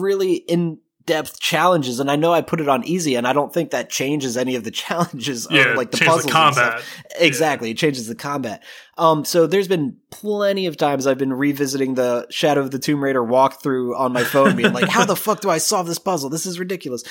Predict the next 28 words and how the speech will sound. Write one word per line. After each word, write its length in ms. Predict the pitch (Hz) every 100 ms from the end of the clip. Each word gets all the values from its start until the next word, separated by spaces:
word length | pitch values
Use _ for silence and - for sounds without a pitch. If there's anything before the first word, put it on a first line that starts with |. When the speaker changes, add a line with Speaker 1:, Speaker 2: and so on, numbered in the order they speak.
| - -
Speaker 1:
Um, 400 | 165 160 151 147
but 200 | - 160 160
no, 280 | 120 107 -
for 140 | -
the 60 | 190
most 240 | 185 180 -
part, 300 | 151 135 -
uh, 340 | 135 127 117 110 _ _
it's 400 | 160 151 - - _ _ _ _
relatively 580 | 202 208 180 185 156 143
straightforward, 720 | - 127 113 - 117 113 110
but 200 | 127 110
there 280 | - 170 -
are 220 | 143 170 170
modes 440 | 131 127 156 143
of 80 | 120
the 80 | 117
game 300 | 120 131 113
that 100 | 101
are, 80 |
like, 220 | 107 107 107
yeah, 220 | 143 107 98 _ -
maybe 400 | 135 160 175 175
not 220 | 156 -
impossible, 540 | 117 147 135 143 120
but 120 | 107 107
there's 220 | 127 113
harder 680 | - 139 147 143 139 143